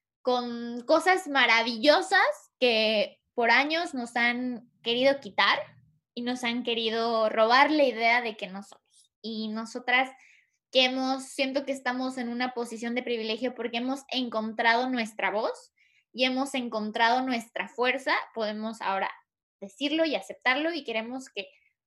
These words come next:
muchas otras personas, quien sea que escuche esto, pueda decir también, "Soy una mujer fuerte, soy una mujer empoderada, no me importa lo que digan,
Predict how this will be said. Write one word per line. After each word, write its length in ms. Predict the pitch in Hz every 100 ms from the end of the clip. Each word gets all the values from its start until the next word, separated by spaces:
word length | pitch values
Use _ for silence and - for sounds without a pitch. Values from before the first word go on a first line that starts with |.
| _ _ -
muchas 480 | 302 339 349 330
otras 300 | 320 277 294
personas, 580 | 294 226 247 247 262 262
quien 180 | 226 233
sea 220 | 277 294
que 80 | 277
escuche 420 | 254 247 247 233
esto, 320 | 254 - 262
pueda 200 | - 240
decir 420 | 233 208 254 254 254
también, 460 | 226 233 233 240 - _ _ _ _ _ _ _ _ _ _ _
"Soy 300 | - 339 339
una 80 | 285
mujer 320 | 240 254 254
fuerte, 720 | 302 320 311 302 311 - _ -
soy 280 | - 330 302
una 100 | 247
mujer 220 | 247 262
empoderada, 640 | 254 214 240 277 294 294 269
no 80 |
me 60 | 339
importa 520 | 320 302 311 311 311
lo 140 | 247 214
que 140 | 202
digan, 360 | 247 285 320